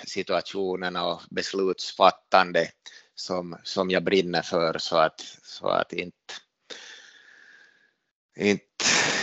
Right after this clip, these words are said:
inte skulle jag på det sättet uppmana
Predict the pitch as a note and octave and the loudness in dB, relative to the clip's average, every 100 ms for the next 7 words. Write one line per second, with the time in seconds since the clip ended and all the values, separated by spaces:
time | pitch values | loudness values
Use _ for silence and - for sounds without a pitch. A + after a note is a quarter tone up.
0 | - - - - - - - G2 G2+ - | -4 -6 -8 -8 -10 -10 -4 0 0 -2
1 | - - - G#2 G2+ G2+ - - G#2+ G#2 | -12 -8 2 8 10 8 6 -4 0 2
2 | G2+ G#2 - G2+ - G#2 - A2 G#2 G#2 | 4 2 4 2 0 -4 -2 4 6 6
3 | G2 | 4